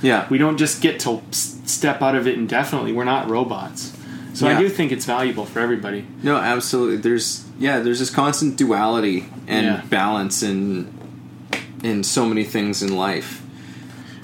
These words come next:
Speaker 2: Well, and I
Speaker 1: But
Speaker 2: think the artistry of what we're, what we've been talking about, 'cause, uh, you know,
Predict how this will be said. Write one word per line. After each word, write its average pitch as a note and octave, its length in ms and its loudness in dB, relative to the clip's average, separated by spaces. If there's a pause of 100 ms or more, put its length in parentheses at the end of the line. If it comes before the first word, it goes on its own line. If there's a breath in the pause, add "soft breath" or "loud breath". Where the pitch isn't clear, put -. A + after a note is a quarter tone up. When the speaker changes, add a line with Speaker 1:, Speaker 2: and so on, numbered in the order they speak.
Speaker 2:
Well, E3 140 4
and E3+ 100 4
I F3 60 4
Speaker 1:
But F#3+ 60 2
Speaker 2:
think A3 180 2
the G3 100 0
artistry D3 580 4
of B2 380 0
what B2+ 200 2
we're, B2 200 2
what B2 180 -2
we've A#2+ 120 2
been A#2 120 2
talking B2+ 420 0
about, A2 180 -2
'cause, A#2+ 180 -2
uh, B2 500 -4 (100)
you B2+ 100 -2
know, G#2+ 260 -2